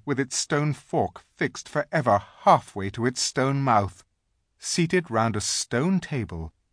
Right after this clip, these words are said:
on which there were stone plates and a stone plum pudding.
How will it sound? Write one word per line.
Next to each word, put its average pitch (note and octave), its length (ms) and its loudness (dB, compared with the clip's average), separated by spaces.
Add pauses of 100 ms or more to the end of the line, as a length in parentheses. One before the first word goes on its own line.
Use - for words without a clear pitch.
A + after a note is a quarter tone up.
(140)
on B2+ 140 0
which C#3+ 240 0
there A2+ 140 0
were G#2 100 -2
stone C3+ 720 0
plates - 640 -8 (260)
and C3 140 -2
a E3 60 -2
stone G#2 840 0 (140)
plum G2+ 460 0
pudding. D#2+ 520 -8